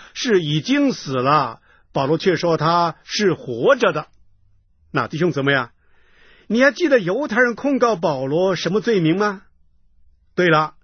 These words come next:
是指控他玷污圣殿。可是，当菲斯都把案情禀报亚基帕王的时候，污秽圣殿的罪名已经是无影无踪了，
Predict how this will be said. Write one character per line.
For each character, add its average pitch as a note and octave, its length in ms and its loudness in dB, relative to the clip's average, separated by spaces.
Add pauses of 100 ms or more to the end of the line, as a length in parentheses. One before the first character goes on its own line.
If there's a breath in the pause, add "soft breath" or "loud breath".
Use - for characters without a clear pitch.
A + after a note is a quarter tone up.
(320 soft breath)
是 A3+ 180 -2
指 C3+ 420 -4
控 A3 320 0
他 F3+ 320 0 (540 soft breath)
玷 G#3+ 600 4
污 A#3 340 0
圣 G3 340 2
殿。 F3+ 280 0 (1080 soft breath)
可 C4 160 2
是， C4 540 -2 (240 soft breath)
当 C4 180 0
菲 E4 240 0
斯 D4+ 160 -4
都 D#4 220 0
把 G#3+ 160 2
案 A#3 420 0
情 A3+ 240 -2
禀 E3 380 -2
报 A#3 300 2
亚 G#3 240 0
基 A3 160 -8
帕 G3+ 200 -2
王 E3+ 220 0
的 A#3 60 -2
时 G3+ 180 -4
候， F3+ 400 -4 (540 soft breath)
污 D#4+ 220 2
秽 C4+ 240 0
圣 D#4 200 2
殿 A#3+ 100 2
的 - 60 0
罪 C#4 200 0
名 G#3 280 2 (160)
已 D#3 180 -2
经 G#3 220 -2
是 F#3 160 -2
无 D#3 220 -2
影 A#2+ 180 -4
无 C3+ 120 -6
踪 F3+ 240 0
了， C#3 240 -4